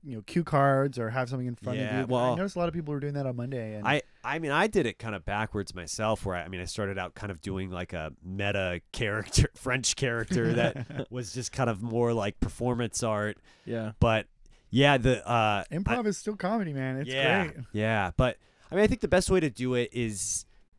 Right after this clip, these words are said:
Speaker 2: you know, you, you probably wanna ru-, di-, different comics, some comics are more like setup punch, one-liner. Other comics maybe take a little more time to elaborate on their idea, but I, I, I,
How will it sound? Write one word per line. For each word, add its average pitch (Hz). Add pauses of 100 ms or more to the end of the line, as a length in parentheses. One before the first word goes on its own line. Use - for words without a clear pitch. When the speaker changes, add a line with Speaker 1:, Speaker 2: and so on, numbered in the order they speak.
(160)
Speaker 2:
you 135
know, 120
you, 113
you 135 (100)
probably 185
wanna 170
ru-, 113 (1400)
di-, 180
different 202
comics, 160
some -
comics 190
are 147
more 123
like 101 (260)
setup 127
punch, 117 (120)
one-liner. 110 (360)
Other 151
comics 127
maybe 107 (640)
take 127
a 127
little 117
more 113
time 107
to 104
elaborate 107
on 110
their 110
idea, 110
but 110
I, 107
I, 107
I, 107